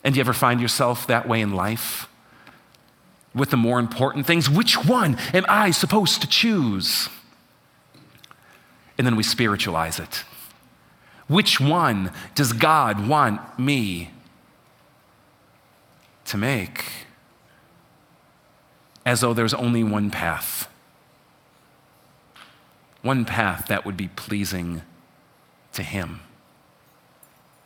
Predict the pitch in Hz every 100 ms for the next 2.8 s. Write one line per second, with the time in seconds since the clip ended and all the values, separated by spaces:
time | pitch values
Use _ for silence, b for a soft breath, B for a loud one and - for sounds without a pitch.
0 | _ _ _ _ _ _ _ _ _ _
1 | _ _ _ b 120 120 120 117 120 127
2 | 123 113 104 107 107 - - -